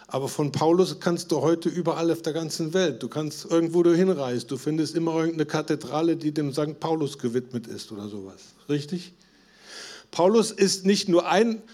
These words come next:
Apostel geworden, er ist der Apostel geworden. Es ist, er ist der geworden, der dreizehn Bücher des Neuen Testaments geschrieben hat. Er ist der geworden,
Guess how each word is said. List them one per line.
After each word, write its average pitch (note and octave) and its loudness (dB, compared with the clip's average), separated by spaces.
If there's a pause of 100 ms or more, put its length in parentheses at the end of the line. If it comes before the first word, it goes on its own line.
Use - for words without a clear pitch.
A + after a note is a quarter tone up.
(260)
Apostel D#3+ 0
geworden, C#3+ 2
er D#3+ -2
ist - -4
der G#3 4
Apostel D3 -2
geworden. A#2+ -2
Es C3+ -8
ist, D#3 -2
er F3+ 0
ist - -4
der G3+ 4
geworden, E3+ 2
der D3+ 0
dreizehn E3+ 0
Bücher F#3 0
des D3 -2
Neuen D#3+ -2
Testaments E3 -2
geschrieben C3 -8
hat. A2+ -12 (460)
Er E3+ 4
ist E3 -2
der F#3+ 4
geworden, F3+ 2